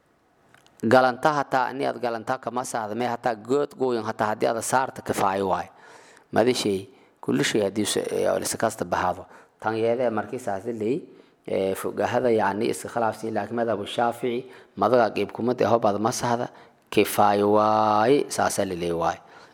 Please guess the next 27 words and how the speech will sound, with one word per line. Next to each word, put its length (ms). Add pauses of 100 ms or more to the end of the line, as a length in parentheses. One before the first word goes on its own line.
(140)
Ini 280
qiib 180
kumada 360
eh, 100 (320)
madaga 400
aad 160
masaxda 480
waaye. 220 (1300)
Mhm. 600 (400)
Qiib 220
madaga 260
kumada 400
in 100
la 80
masaxa 460 (460)
yaa 180
sharti 380
eh. 120 (360)
Madagaas 500
qiibta 320
kumada 360
eh, 40
markuu 300
seenan 360
iska 180
khilaafsan 440
yahay, 160